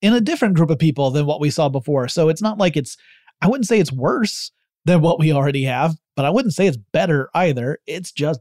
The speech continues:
different. Uh, and different in a way that's very unstable. So I am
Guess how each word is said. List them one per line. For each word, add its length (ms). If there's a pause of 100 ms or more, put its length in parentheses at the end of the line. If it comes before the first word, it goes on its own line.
(120)
different. 400 (460)
Uh, 180 (220)
and 200
different 280
in 100
a 40
way 240
that's 200
very 380
unstable. 920
So 580 (500)
I 180
am 360